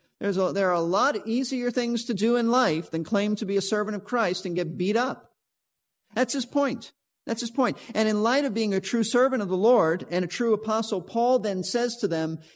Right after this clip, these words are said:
"If that be the case and I am your apostle, then I want you to know I love you. Won't you open your heart to me?"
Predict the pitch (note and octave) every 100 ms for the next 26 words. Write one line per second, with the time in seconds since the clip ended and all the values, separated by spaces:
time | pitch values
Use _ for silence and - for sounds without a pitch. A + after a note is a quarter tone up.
0 | _ - F3 D3 F#3 A#3+ D4 A#3 G#3+ G3+
1 | G#3+ F#3 E3+ F3 E3 E3+ E3 E3+ G3+ B3+
2 | C#4 B3+ G#3+ F#3+ F3 - F3+ - - -
3 | G3+ G3 F3 - G3 G3 B3 C4 B3 G#3+
4 | G3 F3+ E3 D3+ D3+ F#3+ C4 A3+ A#3+ A#3
5 | - E3 G#3 A#3+ A#3+ G3 F3+ F3+ D3+ D3
6 | D3 C#3 - C#3 C#3 C3